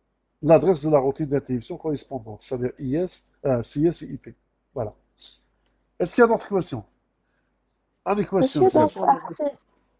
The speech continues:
Speaker 1: Oui,
Speaker 2: archi
Speaker 1: mademoiselle.
Speaker 2: de Nkawa, là, les interruptions, Bark.
Speaker 1: J'ai pas entendu.
Speaker 2: C'est ça.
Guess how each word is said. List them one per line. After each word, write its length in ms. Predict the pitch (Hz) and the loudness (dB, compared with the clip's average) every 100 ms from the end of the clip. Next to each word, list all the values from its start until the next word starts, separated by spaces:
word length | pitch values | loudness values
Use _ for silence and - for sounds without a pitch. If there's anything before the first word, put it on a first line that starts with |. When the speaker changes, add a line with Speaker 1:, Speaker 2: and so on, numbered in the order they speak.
| - | -2
Speaker 1:
Oui, 120 | 139 | 0
Speaker 2:
archi 240 | 180 170 320 | 0 0 2
Speaker 1:
mademoiselle. 200 | 294 254 | 4 6
Speaker 2:
de 380 | 262 254 254 269 | 8 6 4 0
Nkawa, 640 | 254 254 247 233 233 226 | 4 6 6 6 6 8
là, 340 | 226 262 302 302 247 - - | 8 8 6 4 2 -2 6
les 160 | 240 | 8
interruptions, 640 | 262 262 277 285 - 311 269 | 8 4 2 0 2 2 4
Bark. 360 | 277 277 - - _ _ _ _ _ _ _ _ _ _ _ _ _ _ _ _ | 4 0 -4 -20 _ _ _ _ _ _ _ _ _ _ _ _ _ _ _ _
Speaker 1:
J'ai 220 | 117 131 | -6 -4
pas 160 | - 196 | 0 2
entendu. 280 | 190 170 226 | 2 2 0
Speaker 2:
C'est 120 | |
ça. 80 | 247 | -2